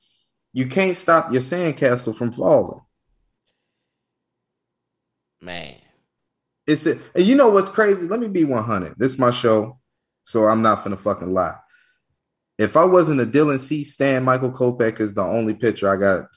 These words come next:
Speaker 1: supreme confidence in, in the rotation. So outside of me standing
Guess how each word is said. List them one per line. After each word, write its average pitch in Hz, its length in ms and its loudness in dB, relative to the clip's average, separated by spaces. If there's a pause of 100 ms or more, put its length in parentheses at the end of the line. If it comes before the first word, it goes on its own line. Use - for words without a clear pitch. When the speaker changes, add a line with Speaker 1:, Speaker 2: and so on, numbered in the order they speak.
Speaker 1:
supreme 101 480 -4
confidence 90 640 -6
in, 87 120 -10
in 80 100 -12
the 82 60 -12
rotation. - 600 -12 (2250)
So 135 260 2
outside 196 540 4
of 139 100 -2
me 160 380 -4 (220)
standing 147 800 0